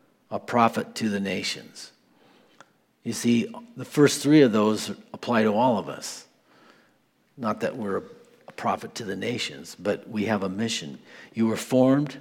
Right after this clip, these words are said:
because God knew, and he sanctified and ordained you for whatever mission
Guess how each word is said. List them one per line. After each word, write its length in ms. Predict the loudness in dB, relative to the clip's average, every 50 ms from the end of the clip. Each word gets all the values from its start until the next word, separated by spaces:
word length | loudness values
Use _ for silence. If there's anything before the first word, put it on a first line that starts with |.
| -14 -12
because 280 | -8 -6 -6 -6 -2
God 280 | -2 -2 -2 -2 -2 -2
knew, 400 | 0 0 2 4 2 2 0 -2 -8 -16 -20 -20 -12 -8
and 100 | -6 -6
he 60 | -4
sanctified 800 | -4 -4 0 2 2 2 2 0 -2 0 2 2 2 2 0 -4
and 100 | -8 -8
ordained 560 | -6 -6 -6 -6 -4 -4 -2 -2 -2 -2 -4 -6
you 200 | -6 -6 -6 -8
for 160 | -10 -12 -8
whatever 360 | -4 -4 -2 -2 -2 -2 0
mission 560 | 0 0 0 -2 -4 -4 -4 -6 -6 -8 -10